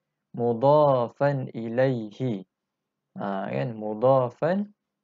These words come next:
ilaihi. Okey, kejap lagi kita tunjuk. Ha, kan? Li'anna tamyiza mustalahun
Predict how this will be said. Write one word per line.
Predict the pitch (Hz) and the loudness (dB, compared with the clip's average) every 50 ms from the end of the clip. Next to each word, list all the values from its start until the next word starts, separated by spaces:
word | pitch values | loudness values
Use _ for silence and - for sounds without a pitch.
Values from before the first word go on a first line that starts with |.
| _ - - | _ -12 -8
ilaihi. | - 113 113 113 113 113 110 107 113 107 95 95 - 135 | -6 -2 0 2 2 2 2 0 -4 -6 -8 -8 -12 -16
Okey, | - - 117 101 98 | -12 -8 -8 -8 -8
kejap | - 110 104 117 113 | -6 -6 -4 -2 -2
lagi | 131 143 151 151 | -2 -2 -2 -4
kita | 139 139 | -4 -4
tunjuk. | 127 131 120 113 107 104 - - _ _ _ _ _ _ _ _ _ _ _ _ _ - | -4 -4 -4 -2 -2 -2 -2 -4 _ _ _ _ _ _ _ _ _ _ _ _ _ -10
Ha, | 113 104 104 113 | -8 -6 -6 -4
kan? | 135 135 123 - - _ _ _ _ _ _ _ _ _ _ _ _ - - - _ _ _ - - - | -4 -4 -4 -6 -10 _ _ _ _ _ _ _ _ _ _ _ _ -20 -20 -20 _ _ _ -20 -12 -6
Li'anna | 127 120 131 - - - 208 214 190 180 165 - | -4 -2 -2 0 2 2 2 2 0 0 -2 -2
tamyiza | - - 131 123 120 120 117 135 151 170 175 175 160 147 143 143 143 147 147 147 147 - | 0 0 2 2 2 0 0 0 2 2 2 2 2 2 2 4 4 4 4 2 0 -4
mustalahun | - - 120 117 123 131 131 131 - - _ _ - 151 156 160 156 143 131 131 127 - 147 156 160 165 160 | -10 -10 -6 -4 -2 -2 -2 -4 -8 -16 _ _ -2 0 0 2 0 0 -2 -4 -4 -4 -4 -4 -4 -6 -10